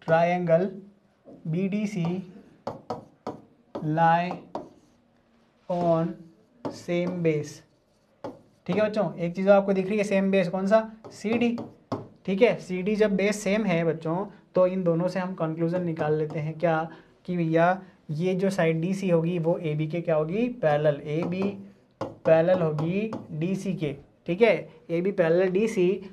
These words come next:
और हम क्या कह देंगे बच्चों की ए,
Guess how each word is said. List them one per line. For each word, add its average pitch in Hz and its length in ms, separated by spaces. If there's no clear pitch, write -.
और 202 200
हम 190 200
क्या 165 160
कह 165 220
देंगे 160 240
बच्चों 156 260
की 226 120
ए, 175 420